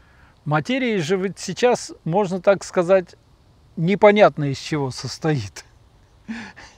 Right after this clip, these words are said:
Если вы следите за тем, как развивается понятие, что такое материя, и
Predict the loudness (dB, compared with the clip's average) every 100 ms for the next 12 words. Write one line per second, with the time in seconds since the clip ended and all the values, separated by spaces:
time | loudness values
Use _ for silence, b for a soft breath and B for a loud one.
0 | B B B B _ -6 -4 0 2 6
1 | 6 4 B B B -2 0 2 0 -2
2 | -2 -2 -2 -2 -2 -2 -2 -2 -4 -4
3 | -2 -2 -2 -6 -8 -6 -4 -6 -6 -10
4 | -8 -8 -6 -6 -4 -4 -4 -6 -4 -2
5 | -2 -2 -6 b b b b _ -6 -4
6 | -4 -4 -8